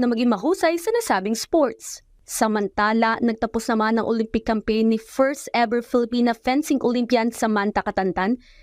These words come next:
sa table of thirty-two na makatapat niya ang world rank number two mula sa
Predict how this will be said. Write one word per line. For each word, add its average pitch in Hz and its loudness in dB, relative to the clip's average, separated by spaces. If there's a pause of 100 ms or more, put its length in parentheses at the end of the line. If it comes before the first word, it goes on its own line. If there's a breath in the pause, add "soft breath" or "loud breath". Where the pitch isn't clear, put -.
sa - 0
table 403 0
of - -6
thirty-two 247 2
na 247 2
makatapat 233 -2
niya 220 0
ang 240 0
world 220 0
rank 233 -2
number 226 0
two 240 0
mula 226 2
sa - -10